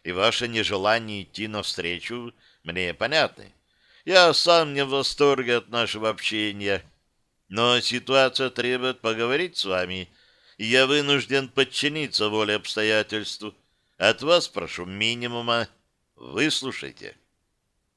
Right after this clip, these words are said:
«Да, господин ревизор, только выслушайте», поддакнул Филя. «Предателям слова не давали». Вагнер зыркнул на Филю так,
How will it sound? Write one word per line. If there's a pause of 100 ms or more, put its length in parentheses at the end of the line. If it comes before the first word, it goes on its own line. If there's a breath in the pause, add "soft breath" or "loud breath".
(280)
«Да,
господин
ревизор, (260 soft breath)
только
выслушайте», (400)
поддакнул
Филя. (840)
«Предателям
слова
не
давали». (560)
Вагнер
зыркнул
на
Филю
так,